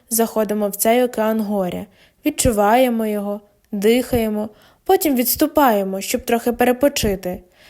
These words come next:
З часом ми заходитимо далі, глибше, пірнатимемо з головою,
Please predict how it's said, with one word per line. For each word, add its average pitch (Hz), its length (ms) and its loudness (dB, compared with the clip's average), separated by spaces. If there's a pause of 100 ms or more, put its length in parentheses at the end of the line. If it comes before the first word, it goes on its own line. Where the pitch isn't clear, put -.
(120)
З - 140 -12
часом 269 540 2
ми 311 80 0
заходитимо 285 760 0
далі, 226 580 0 (300)
глибше, 220 680 0 (300)
пірнатимемо 254 680 0
з 208 60 -2
головою, 208 760 2